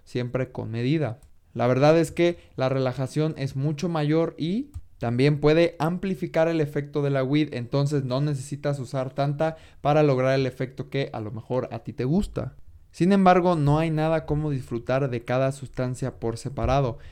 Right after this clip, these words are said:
Entonces, aquí se los dejo a su consideración. Mezclarlas no es un gran riesgo, pero sí hay que tener esas consideraciones de el orden en que usamos estos dos,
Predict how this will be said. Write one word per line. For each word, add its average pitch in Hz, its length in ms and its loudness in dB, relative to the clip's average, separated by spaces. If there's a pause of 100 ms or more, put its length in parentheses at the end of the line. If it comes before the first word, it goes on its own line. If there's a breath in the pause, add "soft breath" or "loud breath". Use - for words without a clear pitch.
(220 loud breath)
Entonces, 147 760 -2 (320 soft breath)
aquí 135 320 -2
se 143 100 -6
los 117 140 -2
dejo 120 220 -2
a - 20 -4
su 127 120 -6
consideración. 117 840 -2 (240 soft breath)
Mezclarlas 151 640 2
no 143 260 2
es 160 160 0
un 151 120 0
gran 147 260 2
riesgo, 147 500 2
pero 143 380 2 (160 loud breath)
sí - 180 -2
hay 160 120 4
que 170 100 -4
tener 143 340 -2
esas 143 280 -2
consideraciones 151 1000 0 (220 soft breath)
de 143 460 0
el 107 200 -2
orden 160 400 4
en 160 180 0
que 175 140 0
usamos 165 540 -2
estos 143 480 -4
dos, 151 300 0